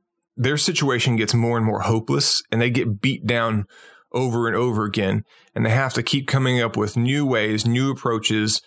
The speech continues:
They have to keep trying and failing, trying and failing, trying and failing until finally they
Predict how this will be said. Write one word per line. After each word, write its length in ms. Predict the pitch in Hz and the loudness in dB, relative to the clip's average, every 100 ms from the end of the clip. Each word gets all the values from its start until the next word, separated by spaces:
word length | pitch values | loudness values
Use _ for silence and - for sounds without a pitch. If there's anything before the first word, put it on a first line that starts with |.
| - - _ | -12 -20 _
They 100 | 113 | -2
have 180 | 123 120 | 0 0
to 60 | - | 2
keep 180 | 139 127 | 0 0
trying 720 | - 131 131 131 131 131 123 - | -2 0 0 0 2 2 2 2
and 300 | 117 110 110 | 0 2 0
failing, 420 | 123 120 117 117 | 0 0 0 0
trying 320 | - 120 120 | 0 0 0
and 100 | 107 | 0
failing, 340 | 117 110 107 | 0 0 0
trying 320 | 101 110 104 104 | 0 0 0 0
and 100 | 101 | 0
failing 400 | 135 131 113 107 | 0 0 0 0
until 540 | 110 117 110 110 - _ | 0 0 0 -2 -6 _
finally 840 | - 131 151 151 117 107 104 110 - _ _ _ - | -8 -4 -2 0 0 0 0 -2 -6 _ _ _ -8
they 460 | 117 113 110 104 | -2 0 0 -2